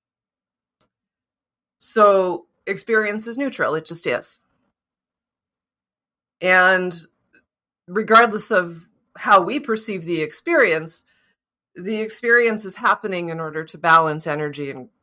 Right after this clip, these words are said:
uh, somewhere along the way, in order to balance things out, right? So the universe is always keeping itself in balance. Energy always balances.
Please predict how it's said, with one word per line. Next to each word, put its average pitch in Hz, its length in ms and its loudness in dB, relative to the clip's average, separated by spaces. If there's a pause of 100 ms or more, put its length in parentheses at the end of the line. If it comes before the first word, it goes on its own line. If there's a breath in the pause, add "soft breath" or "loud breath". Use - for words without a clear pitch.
(120)
uh, 139 260 -12
somewhere 151 320 -6
along 127 240 -10
the 120 80 -12
way, 147 360 2 (1000)
in 160 160 -8
order 151 220 -4
to 151 140 -18
balance 143 420 0
things 123 260 -14
out, 123 340 0
right? 185 240 2 (240 loud breath)
So 220 140 -2
the 220 80 0
universe 262 400 4
is 214 180 -2
always 190 260 2
keeping 180 340 -10
itself 139 420 -8
in 147 100 -16
balance. 175 500 2 (1500)
Energy 220 400 0
always 165 300 2
balances. 156 840 -2